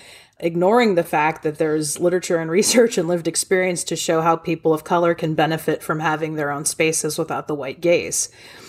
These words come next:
and how so many folks who are coming into the bipoc training now are saying they were hesitant to do E M D R training before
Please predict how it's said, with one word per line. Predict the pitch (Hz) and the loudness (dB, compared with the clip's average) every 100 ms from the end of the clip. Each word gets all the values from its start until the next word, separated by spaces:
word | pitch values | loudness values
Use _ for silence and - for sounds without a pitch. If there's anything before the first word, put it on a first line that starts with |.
| - - | -18 -2
and | 175 | 0
how | 175 165 | 2 2
so | - - 202 196 | 2 4 6 6
many | 196 180 175 | 4 2 0
folks | 165 185 170 156 - - | 0 2 4 2 -2 0
who | |
are | 165 156 | 2 0
coming | 180 165 160 - | -2 -2 -2 -4
into | 175 175 170 | -2 -2 -2
the | 156 | -2
bipoc | 151 151 - 139 - | 0 -2 -4 -8 -4
training | 277 311 285 160 | 0 2 0 -2
now | 143 139 | -6 -4
are | 151 160 | -2 -2
saying | - 180 175 165 | 0 0 0 0
they | 165 | 2
were | 165 175 | 2 2
hesitant | 190 190 202 180 - | 2 2 4 2 -2
to | 165 | -4
do | 175 | -4
E | 165 170 | -2 -4
M | 160 | -2
D | 160 | -2
R | 156 | -2
training | - 156 156 | -6 -6 -6
before | 147 - 185 135 - | -8 -2 -2 -2 -10